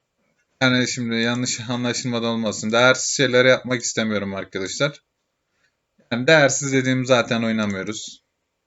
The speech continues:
Yani sürekli savaş yapmıyoruz falan filan. Bunu kapatalım.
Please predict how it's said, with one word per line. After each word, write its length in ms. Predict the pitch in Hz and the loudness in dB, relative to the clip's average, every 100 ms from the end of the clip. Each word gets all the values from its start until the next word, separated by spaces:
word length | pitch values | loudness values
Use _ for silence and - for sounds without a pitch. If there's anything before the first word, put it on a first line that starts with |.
| _ _ _ _ _ _ _ _ _ _ _ _ _ _ _ _ _ - | _ _ _ _ _ _ _ _ _ _ _ _ _ _ _ _ _ -6
Yani 260 | 110 107 | -4 -4
sürekli 480 | 104 - 127 117 - | -6 -4 0 0 0
savaş 540 | - 117 113 113 - 123 | -2 2 4 2 0 -2
yapmıyoruz 580 | 113 - 98 98 95 | -4 -4 -12 -10 -8
falan 320 | 107 98 98 95 | -4 -4 -4 -8
filan. 360 | 101 107 120 | -8 -6 -4
Bunu 180 | 113 107 | -6 -4
kapatalım. 1160 | 104 104 - - 92 101 113 127 135 143 143 | -6 -6 -8 -6 -4 0 4 6 6 4 0